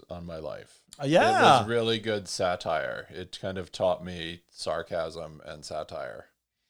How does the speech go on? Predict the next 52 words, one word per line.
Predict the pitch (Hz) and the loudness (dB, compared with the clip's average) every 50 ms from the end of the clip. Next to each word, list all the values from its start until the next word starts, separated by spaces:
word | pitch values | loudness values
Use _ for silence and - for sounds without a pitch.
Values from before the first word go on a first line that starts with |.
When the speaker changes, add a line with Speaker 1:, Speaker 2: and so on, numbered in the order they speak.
| _ _ 165 | _ _ -20
Speaker 2:
Hmm, | 190 247 277 254 180 135 120 - | -20 -20 -20 -20 -20 -20 -18 -12
yeah, | - 143 160 | -10 -8 -6
Speaker 1:
Yeah. | 156 78 78 80 | -6 -6 -8 -8
Speaker 2:
wow. | 113 131 160 233 262 180 - - 95 - _ _ _ _ _ _ _ _ _ | -8 -6 -6 -6 -6 -8 -10 -12 -14 -20 _ _ _ _ _ _ _ _ _
Speaker 1:
And | 92 90 | -10 -8
I | 95 92 | -8 -6
kind | - 120 107 101 | -4 -2 -2 -2
of | 95 90 | -2 -4
model, | 98 95 95 95 92 92 95 95 | -4 -2 0 0 0 0 0 -2
it's | 92 87 - | -4 -6 -6
the, | 104 92 87 92 78 | -8 -6 -6 -6 -8
for | - 107 | -8 -6
me, | 110 113 | -2 -2
it's | 117 110 110 110 | -2 -2 -2 -4
my | 104 95 95 | -6 -4 -4
original | 92 95 92 90 90 92 87 85 | -4 -4 -6 -6 -8 -10 -10 -8
reference | 85 82 85 - - 90 82 80 - | -6 -6 -6 -6 -8 -8 -10 -10 -12
for | - 80 | -12 -12
satire. | 73 - 78 73 78 78 - - - - 87 92 - _ _ _ _ _ - | -12 -10 -10 -10 -10 -10 -10 -12 -12 -12 -14 -16 -20 _ _ _ _ _ -14
Speaker 2:
Okay. | - 127 107 104 98 - _ _ 101 | -12 -12 -12 -12 -14 -20 _ _ _
Speaker 1:
Is | 90 87 | -20 _
The | 85 | -14
Simpsons | 82 - 87 82 - - 85 82 | -12 -10 -10 -10 -10 -12 -14 -14
of | 85 78 | -16 -18
the | 78 76 | -20 -18
nineties. | 73 71 73 78 - 58 57 - - | -16 -16 -14 -14 -16 -16 -16 -14 -12
And | - 101 104 | -8 -6 -4
they | 104 101 | -2 -2
did | 95 110 104 92 | 0 -2 -2 0
a | 101 | 0
lot | 98 98 92 | 0 0 0
of | 90 | -2
good | 87 98 90 80 | -6 -8 -8 -8
timeless | - - 98 87 82 85 85 - - | -10 -10 -10 -8 -8 -8 -10 -10 -10
humor. | 92 87 82 80 82 82 80 85 85 _ _ _ 120 | -12 -12 -12 -12 -12 -12 -14 -16 -20 _ _ _ -20
Speaker 2:
Mm-hmm. | 120 107 110 113 117 _ _ _ _ _ _ _ _ | -20 -20 -20 -20 -20 _ _ _ _ _ _ _ _
Speaker 1:
So | - - 87 85 82 80 82 85 87 | -14 -10 -6 -6 -4 -4 -4 -4 0
that | 101 113 117 104 | 0 0 2 2
helped | 127 123 113 107 | 2 0 2 0
me | 104 92 | -2 -4
form | - 110 98 92 95 | -2 -2 -2 -2 -2
a | 90 | -4
sense | - 101 90 87 - | -4 -4 -6 -6 -8
of | 98 82 - | -10 -10 -10
humor, | 78 64 65 - 55 53 - | -12 -14 -14 -12 -14 -14 -14
I | 76 | -14
think. | - - - - - | -16 -18 -20 -20 -16
That's | - - - - - | -14 -14 -14 -12 -12
why | - - | -12 -12
that | - - - | -12 -12 -12
was | - - - | -14 -16 -16
influential. | - - - - - - - - - - - - | -18 -18 -18 -18 -18 -18 -18 -18 -18 -18 -18 -20